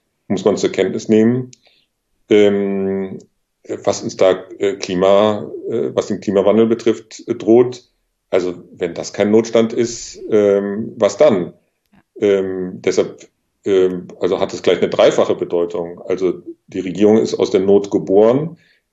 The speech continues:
äh, die groko-Parteien sind, äh, in großer Not und natürlich haben wir es mit einem Notstand zu tun,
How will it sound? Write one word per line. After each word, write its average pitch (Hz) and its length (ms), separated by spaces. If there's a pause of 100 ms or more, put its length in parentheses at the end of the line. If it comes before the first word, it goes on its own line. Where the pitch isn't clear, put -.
(180)
äh, 98 140
die 95 300
groko-Parteien 104 920
sind, 123 580 (200)
äh, 110 200
in 113 120
großer 113 360
Not 120 640
und 120 200
natürlich 107 460
haben 98 160
wir 107 60
es 107 80
mit 117 140
einem 113 200
Notstand 113 440
zu 92 120
tun, 110 480